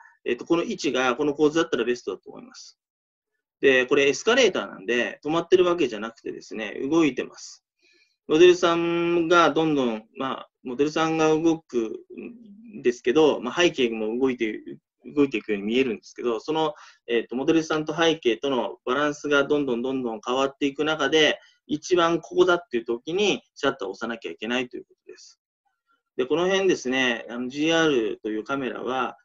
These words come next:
スナップに非常に強いカメラというふうに言われてますんで、まあ、その辺のスナップに強いところがですね、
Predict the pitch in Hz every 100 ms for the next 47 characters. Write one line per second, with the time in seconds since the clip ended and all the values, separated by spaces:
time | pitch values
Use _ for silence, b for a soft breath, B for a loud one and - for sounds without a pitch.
0 | _ - 156 170 180 120 110 123 147 143
1 | 135 - 143 120 113 95 - - 107 143
2 | 135 92 92 - 101 101 - 95 123 117
3 | B B - 131 160 175 175 175 175 165
4 | 156 160 160 - 127 - - 156 180 123
5 | 120 120 107 - - 139 143